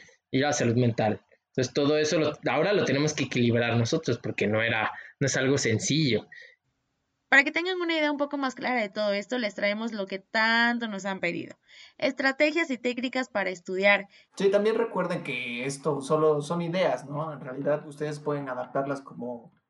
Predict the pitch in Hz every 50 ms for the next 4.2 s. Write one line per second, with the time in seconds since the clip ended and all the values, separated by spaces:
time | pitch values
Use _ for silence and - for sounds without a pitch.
0 | _ _ _ _ 123 123 123 131 160 196 208 190 - - 202 196 196 190 170 151
1 | - 139 170 151 147 135 123 - 156 135 147 165 175 180 185 185 175 175 - 156
2 | 123 139 127 123 131 127 127 127 127 139 160 185 196 - - 143 139 135 - -
3 | - 143 131 135 139 139 143 143 135 131 - 123 123 - - 151 147 147 147 160
4 | 175 233 -